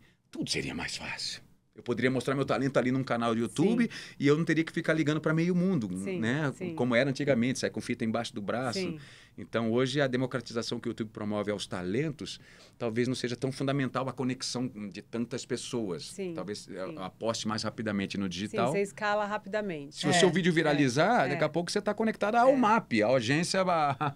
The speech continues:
Speaker 1: <laughs> você tá conectado a uma Coca-Cola da vida e assim por diante, né?
Speaker 2: E o que que você diria pra quem tá querendo essa, essa carreira, né? Ou esse, ou fazer esse caminho pelo vídeo, pelo YouTube? O que que você, com a sua experiência,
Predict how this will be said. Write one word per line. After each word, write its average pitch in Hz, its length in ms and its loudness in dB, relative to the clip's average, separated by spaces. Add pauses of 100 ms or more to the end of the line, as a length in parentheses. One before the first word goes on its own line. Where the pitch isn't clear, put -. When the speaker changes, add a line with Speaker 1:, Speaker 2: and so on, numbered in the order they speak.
(140)
Speaker 1:
<laughs> - 160 -20
você - 140 -4
tá 156 100 -2
conectado 160 460 -2
a - 20 2
uma 170 160 4
Coca-Cola 151 580 0
da 139 120 4
vida 143 400 0
e 131 80 2
assim 131 260 0
por 143 160 -6
diante, 156 460 0
né? 107 320 -4
Speaker 2:
E 277 80 -6
o - 20 -10
que 381 140 -14
que - 40 -18
você 415 140 0
diria 202 320 -2
pra 180 160 -6
quem 170 540 -6 (100)
tá 175 140 -12
querendo 180 340 -4
essa, 170 460 -6 (840)
essa - 180 -20
carreira, 190 720 -2
né? 185 180 -8
Ou 185 140 -8
esse, 190 260 -12
ou 190 120 -8
fazer 190 400 -4
esse 208 220 0
caminho 196 680 -4 (400)
pelo 208 200 -2
vídeo, 196 560 -2
pelo 202 180 -2
YouTube? 196 520 -2
O 202 40 -6
que 262 140 -8
que 302 100 -10
você, 226 800 -4
com 202 80 -10
a 196 60 -10
sua - 100 -12
experiência, 196 920 -4